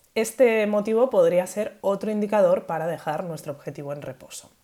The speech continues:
Bien, pues estas tres premisas te pueden servir de referencia para cuando te plantees poner un objetivo en reposo, y esto te puede ir bien, ¿no? Tener como estas pequeñas normas,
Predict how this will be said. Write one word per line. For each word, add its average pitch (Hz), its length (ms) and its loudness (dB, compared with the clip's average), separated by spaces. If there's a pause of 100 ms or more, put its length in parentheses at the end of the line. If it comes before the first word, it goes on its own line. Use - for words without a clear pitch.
(200)
Bien, 156 220 0
pues - 280 -4
estas 269 340 4
tres 254 180 2
premisas 226 480 0
te 220 120 -4
pueden 202 260 0
servir 190 420 -2
de 170 140 -2
referencia 214 800 -2
para 202 240 2
cuando 202 220 0
te 175 80 0
plantees 170 440 -2
poner 180 320 0
un 185 120 -2
objetivo 165 400 -6
en 170 80 -6
reposo, 240 640 -2
y 214 160 0
esto 226 360 -2
te 208 100 -2
puede 180 200 2
ir 185 100 -2
bien, 180 380 -2
¿no? 175 180 -4
Tener 156 300 -6
como 160 240 -4
estas 160 560 -6 (160)
pequeñas 185 460 0
normas, 202 480 0